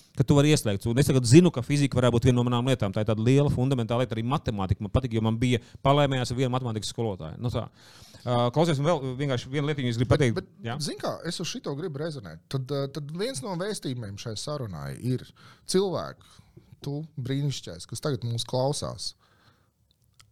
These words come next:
Speaker 2: izvēlies savu skolotāju. Un tad, kad tu esi izvēlējies, neliec viņam mieru tik ilgi, kamēr viņš te kaut ko iemācīs. Jo pretējā gadījumā iznāk tā, ka skolotājs skolā strādādams uzmācās tev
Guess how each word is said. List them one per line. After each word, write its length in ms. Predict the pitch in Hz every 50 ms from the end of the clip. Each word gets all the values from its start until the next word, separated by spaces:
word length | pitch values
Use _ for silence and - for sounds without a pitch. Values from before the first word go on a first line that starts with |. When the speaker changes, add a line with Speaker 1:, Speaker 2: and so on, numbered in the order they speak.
| _ _ -
Speaker 2:
izvēlies 520 | 160 170 156 117 98 87 80 80 90 -
savu 160 | - 107 90 -
skolotāju. 760 | - - 127 127 131 120 78 - - - - 110 - 95 101 - _ _ _ _ _ _ _
Un 240 | - _ _ - -
tad, 80 | 101 -
kad 60 | -
tu 60 | 90
esi 160 | 87 95 165 165
izvēlējies, 640 | 135 107 87 71 67 71 71 71 76 95 - - - _ _ _ _ -
neliec 380 | 117 120 127 151 170 156 - -
viņam 300 | 131 131 120 101 90 82
mieru 380 | 82 98 123 127 113 - - -
tik 220 | - 92 - -
ilgi, 360 | 110 120 139 151 156 139 107 -
kamēr 320 | - 98 90 76 69 78
viņš 140 | 80 - -
te 80 | 92 -
kaut 140 | 123 - -
ko 100 | - 127
iemācīs. 680 | 113 92 76 71 69 - - - - - - - - - - _ _ _ _ - - - - -
Jo 120 | _ - 101
pretējā 320 | - 202 226 220 196 147
gadījumā 380 | 127 147 147 139 131 120 117 127
iznāk 300 | 120 123 110 90 87 -
tā, 180 | - 104 76 -
ka 140 | - - -
skolotājs 760 | - - 147 160 170 143 78 76 _ 71 67 62 62 - - - - - _ _ _ - - _ _ _ -
skolā 340 | - - - 120 104 82 71
strādādams 720 | - - - 113 95 73 65 58 - - - - - - - - _ _
uzmācās 760 | _ 151 156 160 151 131 95 76 67 76 - 87 73 85 - -
tev 280 | - 104 85 65 -